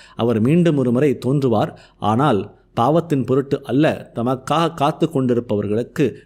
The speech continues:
மீட்பு அருளும் பொருட்டே தோன்றுவார்." மனிதனாய் பிறந்த ஒவ்வொருவரும் மரித்த பின்பு இறுதி தீர்ப்பு அடைய வேண்டுமென்றே தூய ஆவியானவர் இந்த வசனத்தில் எழுதி வைத்திருக்கிறார். மரித்த பின்பு இறுதி தீர்ப்புக்கு முன்னர் உத்திரிக்கிற ஸ்தலத்தில் இரண்டாவது வாய்ப்பு இருப்பதாகவும்,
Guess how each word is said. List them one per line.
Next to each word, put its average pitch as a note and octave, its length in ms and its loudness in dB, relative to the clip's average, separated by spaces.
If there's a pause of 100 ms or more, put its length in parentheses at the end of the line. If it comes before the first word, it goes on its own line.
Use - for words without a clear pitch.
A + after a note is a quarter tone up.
மீட்பு F3 580 0
அருளும் C#3 340 2
பொருட்டே A2 680 -2
தோன்றுவார்." A#2+ 540 -4 (360)
மனிதனாய் B2 540 0
பிறந்த C3+ 360 2
ஒவ்வொருவரும் B2 680 0
மரித்த C#3 380 0
பின்பு A#2 500 0
இறுதி C#3 260 2
தீர்ப்பு C3+ 360 -2
அடைய B2+ 300 2
வேண்டுமென்றே B2 680 0 (200)
தூய D#3 280 2
ஆவியானவர் B2+ 760 0 (180)
இந்த B2+ 240 0
வசனத்தில் A#2 680 0 (120)
எழுதி C3+ 280 2
வைத்திருக்கிறார். G2+ 680 -4 (260)
மரித்த D3 360 2
பின்பு B2 460 0 (220)
இறுதி E3 300 2
தீர்ப்புக்கு A#2+ 460 0
முன்னர் G#2 600 0
உத்திரிக்கிற D3+ 520 0 (100)
ஸ்தலத்தில் A#2 380 0
இரண்டாவது C#3 600 2
வாய்ப்பு A#2+ 400 0
இருப்பதாகவும், G2+ 760 -2